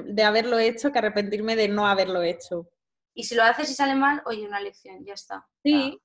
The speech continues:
Speaker 1: Sí,
Speaker 2: Ya
Speaker 1: bueno,
Speaker 2: está.
Speaker 1: pero tú imagínate, hubiera salido mal y dices, "¿Y qué lección aprendes?". Realmente, bueno, has arriesgado en algo que a lo mejor, pues bueno, pues no es de tu
Speaker 2: Pues
Speaker 1: interés,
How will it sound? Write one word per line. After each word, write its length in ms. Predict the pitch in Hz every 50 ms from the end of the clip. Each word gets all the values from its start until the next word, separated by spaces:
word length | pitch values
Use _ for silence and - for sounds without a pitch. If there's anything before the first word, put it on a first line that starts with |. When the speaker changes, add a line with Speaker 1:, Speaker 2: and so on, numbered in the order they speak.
| _ _ _ _ _ _ _
Speaker 1:
Sí, 120 | - 392 392
Speaker 2:
Ya 40 | 311
Speaker 1:
bueno, 180 | 339 311 285 254
Speaker 2:
está. 80 | -
Speaker 1:
pero 260 | 233 226 226 226 220 220 - - - _ _ _ _ _ _ _ _
tú 60 | - 330
imagínate, 480 | 339 359 349 - 320 285 254 214 214
hubiera 240 | 220 240 254 277 285
salido 320 | 285 302 277 262 247 233
mal 340 | 220 208 190 185 185 - - - _ _ _
y 120 | - - 247
dices, 380 | 254 247 247 240 233 233 233
"¿Y 80 | 247 202
qué 100 | - 269
lección 380 | 277 294 285 - - 285 254
aprendes?". 520 | 254 240 240 220 208 208 208 196 196 202 196
Realmente, 460 | 208 220 214 220 220 226 240 254 302 294
bueno, 260 | 285 285 269 262 262
has 200 | 277 311 302 -
arriesgado 640 | 269 254 254 254 240 240 240 247 254 269 269 277 269
en 120 | 247 247
algo 300 | 262 277 285 277 269 247
que 60 | - 208
a 20 |
lo 80 | 196 190
mejor, 400 | 190 202 - - 226 233 233 226
pues 140 | 240 233 220
bueno, 260 | 226 220 214 220 226
pues 140 | 294 269 240
no 180 | 233 226 220 220
es 220 | 220 214 220 208
de 140 | 226 226 220
tu 60 | 214
Speaker 2:
Pues 140 | 247 240 220
Speaker 1:
interés, 300 | 214 220 220 226 233 240